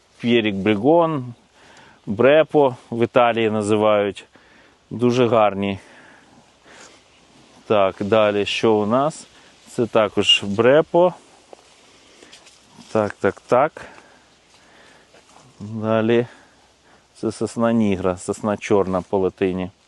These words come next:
А, далі ось сосна блакитною хвоєю, щеплена на штамбі. Це сорт називається Ватерері.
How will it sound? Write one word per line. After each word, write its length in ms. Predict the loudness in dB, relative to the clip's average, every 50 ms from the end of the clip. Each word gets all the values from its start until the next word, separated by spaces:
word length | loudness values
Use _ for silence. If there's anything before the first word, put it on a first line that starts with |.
| _ -20 -20 -20 -20 -20 -20 -20 -4 -2
А, 240 | 0 0 2 0
далі 560 | 0 2 2 2 2 2 2 0 0 0 0 0
ось 320 | 0 0 0 0 0 -2
сосна 720 | -8 -2 0 0 0 0 0 0 2 2 2 2 0 -2 -4 _ -20 -20 -20 -20 -20 -20 -20 -20 _ _
блакитною 1000 | -8 -6 -2 0 0 0 0 2 2 2 2 2 2 0 0 0 2 2 0 0 -2
хвоєю, 1400 | -4 -8 -14 -14 -14 -14 -14 -14 -16 -16 -16 -10 -4 -2 2 2 2 2 2 0 2 2 4 4 4 2 2 0 -2 -8
щеплена 580 | -10 -8 -2 0 0 0 2 0 0 0 0 -2
на 120 | -2 -4
штамбі. 420 | -4 0 2 2 2 2 0 -2 -2
Це 160 | -2 -6 -4
сорт 240 | -2 -2 -2 0 -2
називається 480 | -2 0 2 2 2 2 2 0 0
Ватерері. 600 | -2 -2 0 2 2 2 2 2 -2 -4 -4 -8